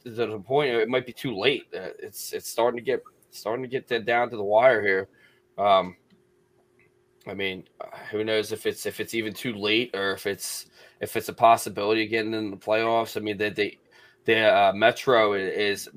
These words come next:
by far, or, or, well, arguably the, the toughest division in the entire league. I mean, and there's not one bad team,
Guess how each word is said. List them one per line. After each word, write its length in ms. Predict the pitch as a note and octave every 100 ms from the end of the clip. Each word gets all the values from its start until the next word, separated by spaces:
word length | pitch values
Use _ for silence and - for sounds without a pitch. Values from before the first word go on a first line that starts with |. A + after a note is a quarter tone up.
| A2
by 220 | A2 G#2+
far, 580 | - G#2 G#2+ A2 F#2 - -
or, 180 | A2 A2+
or, 100 | A#2 -
well, 160 | A2+ -
arguably 680 | B2 C#3+ B2 A2+ G2+ G#2+ G#2
the, 160 | G2
the 160 | F2+ G2
toughest 540 | - B2+ B2 G#2 - _
division 440 | - G2+ B2 A2+ G2+
in 100 | F#2+
the 100 | F#2+
entire 400 | F#2 G#2+ F#2 F#2
league. 240 | G#2+ G2+ - - _ _ _ _ -
I 80 |
mean, 380 | G2 G2 F#2+ F#2 - _ -
and 320 | G2+ G2 F#2 -
there's 240 | G#2+ A2 G#2
not 260 | A2+ A#2+
one 300 | G#2+ G#2+ A2
bad 420 | G#2 G#2+ A2 G2+ F2+
team, 420 | B2+ A2 F#2+